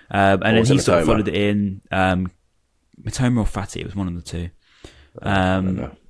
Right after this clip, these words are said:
Speaker 1: <laughs> by the way, can we just, can I just say before I make my point on João Pedro, that front four,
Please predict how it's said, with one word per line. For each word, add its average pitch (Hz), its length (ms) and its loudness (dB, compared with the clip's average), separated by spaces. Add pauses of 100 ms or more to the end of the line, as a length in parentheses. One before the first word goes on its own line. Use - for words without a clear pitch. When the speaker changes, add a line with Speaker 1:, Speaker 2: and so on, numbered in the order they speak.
(200)
Speaker 1:
<laughs> - 380 -2
by 214 140 6
the 196 60 10
way, 117 120 6
can 151 100 0
we 175 60 2
just, 208 240 -2
can 190 100 4
I 190 60 6
just 208 180 2
say 170 120 4
before 127 240 2
I - 20 8
make 127 140 4
my 113 80 4
point 110 200 6
on 107 80 2
João 101 180 0
Pedro, 78 360 -2 (300)
that - 220 2
front 156 340 0
four, 107 380 0